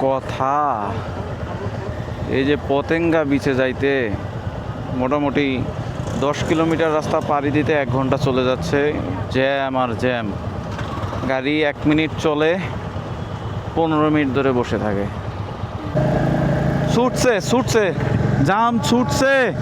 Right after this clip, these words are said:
আলহামদুলিল্লাহ, জাম ছুটছে ভাই। এক থেকে দেড় ঘন্টা সময় এই যে জ্যামের মধ্যে থাকতে থাকতে জীবন শেষ। মোটামুটি এখনও পাঁচ কিলোমিটার আছে পতেঙ্গা বিচ, আর এই পাশে সমুদ্র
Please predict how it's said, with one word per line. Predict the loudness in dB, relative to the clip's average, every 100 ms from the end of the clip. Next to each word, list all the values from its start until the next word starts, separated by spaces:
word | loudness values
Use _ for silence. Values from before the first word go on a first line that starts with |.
| 0 0 2 2 2 2 2 2 2 2 2 2
আলহামদুলিল্লাহ, | 2 2 2 4 2 4 2 2 0 0 0 0 2
জাম | 2 2 2 2
ছুটছে | 2 0 2 2 2
ভাই। | 2 2 0 0 2 2 2
এক | 2 2
থেকে | 2 2
দেড় | 2 4
ঘন্টা | 2 2 2
সময় | 2 4 4
এই | 4
যে | 2 2
জ্যামের | 4 2 2 2
মধ্যে | 2 2 2
থাকতে | 2 2 2
থাকতে | 2 2 2
জীবন | 4 2 4
শেষ। | 2 2 2 2 2 4 4 4 4 2 2 2 2 4 4
মোটামুটি | 4 2 2 2
এখনও | 2 2 2
পাঁচ | 0 2
কিলোমিটার | 2 2 2 2 2
আছে | 2 2 2
পতেঙ্গা | 2 2 2 4
বিচ, | 2 2 2
আর | 2 2
এই | 2
পাশে | 2 2 2
সমুদ্র | 2 2